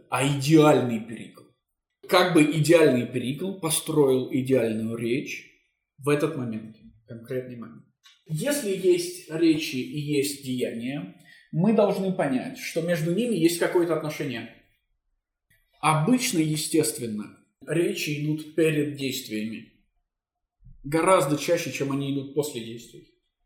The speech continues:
В этом смысле речи предшествуют действиям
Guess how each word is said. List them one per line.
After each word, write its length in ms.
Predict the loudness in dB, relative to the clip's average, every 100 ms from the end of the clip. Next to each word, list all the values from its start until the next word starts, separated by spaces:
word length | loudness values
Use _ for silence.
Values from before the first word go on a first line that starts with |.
| _ _ _
В 100 | 6
этом 220 | 6 6
смысле 640 | 2 -2 2 4 4 4 -2
речи 480 | -4 -2 0 0 -4
предшествуют 800 | -4 -6 2 2 2 0 -2 0
действиям 600 | -4 -4 -6 -10 -12